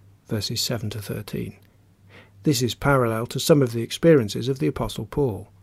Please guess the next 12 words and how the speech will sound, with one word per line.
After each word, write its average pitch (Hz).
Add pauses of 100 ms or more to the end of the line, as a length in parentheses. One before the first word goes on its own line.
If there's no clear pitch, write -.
(1600)
Returning 208
to -
the 196
parable 151
of 139
Jesus, -
we 135
can 139
see 180
its 175
application 143
not 185